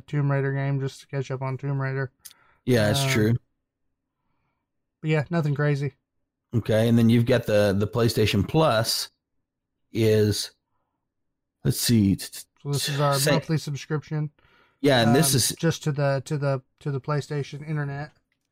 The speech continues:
Speaker 2: Yeah, and it actually looks the same almost as it was last month, unless this was on a different list, 'cause I remember talking about Cities Skyline. I remember talking about that one. It's like Sim Cities,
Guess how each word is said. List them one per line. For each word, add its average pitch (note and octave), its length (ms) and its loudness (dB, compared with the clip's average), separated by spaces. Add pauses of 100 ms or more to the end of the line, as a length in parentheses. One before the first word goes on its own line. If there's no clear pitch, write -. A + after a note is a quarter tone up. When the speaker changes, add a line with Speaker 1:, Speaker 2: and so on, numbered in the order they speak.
(120)
Speaker 2:
Yeah, C#3+ 260 4
and C3+ 80 4
it C#3+ 100 4
actually D3 340 2
looks C3 400 2
the G#2+ 120 -2
same A#2 800 0 (220)
almost G2 580 0
as G2+ 120 0
it F#2+ 60 2
was G2+ 240 2
last G#2 320 0
month, G2 260 -4 (220)
unless A#2 320 0
this B2+ 180 -2
was A2+ 120 0
on A2+ 120 2
a A2 60 2
different G#2+ 300 0
list, C3 240 2
'cause A2 100 -2
I - 20 0
remember A#2+ 240 2
talking C3+ 280 0
about G#2+ 240 2 (600)
Cities B2 400 2
Skyline. C3+ 580 4 (560)
I - 40 -2
remember B2 200 4
talking C#3 300 2
about G#2 220 2
that G2 180 0
one. B2 180 2
It's G#2+ 200 -2
like A2+ 180 0
Sim A#2+ 240 2
Cities, C#3+ 400 0